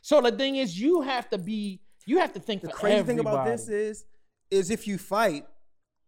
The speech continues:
Speaker 2: and, like, you do right by it, you win, you feel me? You the man and everything, right? But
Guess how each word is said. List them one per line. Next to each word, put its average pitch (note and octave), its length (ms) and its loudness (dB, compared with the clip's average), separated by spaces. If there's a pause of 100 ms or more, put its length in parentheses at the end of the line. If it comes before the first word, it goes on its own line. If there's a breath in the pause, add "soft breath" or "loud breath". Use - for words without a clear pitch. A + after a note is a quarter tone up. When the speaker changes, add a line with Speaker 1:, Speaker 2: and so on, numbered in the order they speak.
(240)
Speaker 2:
and, E3+ 180 -2
like, D#3+ 240 -6
you E3 100 -8
do F#3+ 200 0
right F3+ 320 2
by F3 240 -2
it, E3 120 -10
you D3 100 -12
win, F3+ 320 -8
you F3 80 -16
feel F3+ 200 -16
me? F3 280 -16
You F#3+ 140 -12
the D#3 80 -8
man C#3+ 280 -6
and B2 120 -14
everything, B2+ 320 -14
right? C#3 200 -8 (360)
But F#3+ 140 2